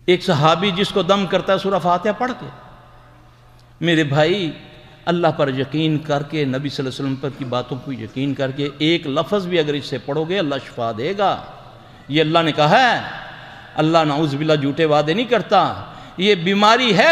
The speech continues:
تو شفا کا کہا ہے۔ یہ وہی لفظ شہد کے بارے میں بھی استعمال کیے ہیں، یہی قرآن کے بارے میں بھی استعمال کیے ہیں۔ یہ کیسے ممکن ہے کہ اللہ اور اس کا رسول کوئی کہے اور ہمیں شفا نہ ہو؟ پھر میں نے اپنا محاسبہ کرنا ہے کہ میں قرآن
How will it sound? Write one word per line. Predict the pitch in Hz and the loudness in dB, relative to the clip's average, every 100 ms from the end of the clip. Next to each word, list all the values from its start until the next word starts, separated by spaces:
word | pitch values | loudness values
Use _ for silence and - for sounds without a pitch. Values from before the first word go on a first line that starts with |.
| 302 | 4
تو | 269 | 0
شفا | 220 196 214 214 | 2 4 4 4
کا | 190 | 2
کہا | 180 170 165 | 4 6 4
ہے۔ | 147 117 - - - - - - - - - | 2 0 -6 -16 -18 -20 -20 -20 -20 -20 -2
یہ | 160 | 2
وہی | 185 247 277 | 6 6 6
لفظ | 269 254 247 | 4 4 0
شہد | - 240 254 311 | 2 4 4 4
کے | 311 | 2
بارے | 254 247 254 | 4 4 4
میں | 247 | 2
بھی | 226 | -2
استعمال | - 220 202 202 | -2 0 2 2
کیے | 175 208 | 0 -2
ہیں، | 175 | 2
یہی | 220 | 2
قرآن | 254 220 220 254 | 4 2 4 4
کے | 214 | 4
بارے | 170 156 | 4 2
میں | 147 | 0
بھی | 139 | -4
استعمال | 135 - - - 135 | -8 -10 -16 -16 -14
کیے | 127 104 | -12 -12
ہیں۔ | - - 139 - - - - - - - - - | -16 -18 -20 -20 -20 -20 -20 -20 -20 -20 -20 -4
یہ | 196 294 | 0 4
کیسے | 320 320 359 | 4 4 2
ممکن | 349 320 294 277 | 2 2 2 2
ہے | 208 | 2
کہ | 185 | 0
اللہ | 185 202 | 0 4
اور | 208 | 4
اس | 185 180 | 2 -2
کا | - 160 | -2 -2
رسول | 151 170 180 | -2 -4 -4
کوئی | 165 135 | -4 -4
کہے | 151 151 | -2 0
اور | 151 | 0
ہمیں | 139 135 123 | -2 -6 -8
شفا | 113 131 147 | -8 -6 -4
نہ | 131 | -6
ہو؟ | 110 - - - - - - | -10 -16 -20 -20 -20 -12 0
پھر | 247 | 2
میں | 202 220 | 4 4
نے | 226 | 4
اپنا | 202 220 | 2 2
محاسبہ | 202 156 143 143 165 - | 0 0 -2 -2 0 0
کرنا | 143 123 131 | 0 -2 -4
ہے | 117 107 - - - - | -6 -10 -16 -20 -12 0
کہ | 185 | 2
میں | 180 190 196 220 233 | 4 4 4 2 2
قرآن | 214 208 240 | 4 6 6